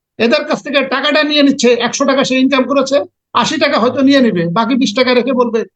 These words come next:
"অসুবিধা নাই, তুমি যেভাবে পনেরো বছর আমাকে সহায়তা করে গিয়েছো,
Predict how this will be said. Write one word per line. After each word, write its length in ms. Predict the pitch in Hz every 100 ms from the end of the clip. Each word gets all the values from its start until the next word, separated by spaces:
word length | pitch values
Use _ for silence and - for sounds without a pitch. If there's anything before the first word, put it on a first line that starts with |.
| - 202 -
"অসুবিধা 500 | 214 226 285 285 269
নাই, 200 | 208 170 - - - 202
তুমি 200 | 233 277
যেভাবে 460 | 247 254 262 285 285
পনেরো 320 | 269 269 269
বছর 300 | 269 262 277
আমাকে 340 | 262 254 247
সহায়তা 380 | 247 240 247 262
করে 320 | 254 240 247
গিয়েছো, 460 | 254 294 285 302